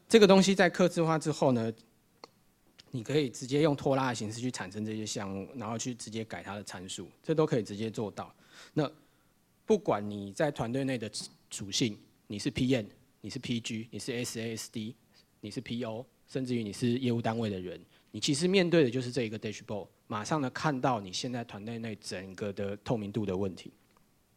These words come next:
好，那接下来我们讲规划这件事情。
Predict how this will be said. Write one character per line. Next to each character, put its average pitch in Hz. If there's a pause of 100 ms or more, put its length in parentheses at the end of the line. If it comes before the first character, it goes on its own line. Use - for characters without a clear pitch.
(260)
好， - (400)
那 160 (360)
接 170
下 165
来 143
我 139
们 131
讲 104
规 123
划 127
这 113
件 110
事 107
情。 80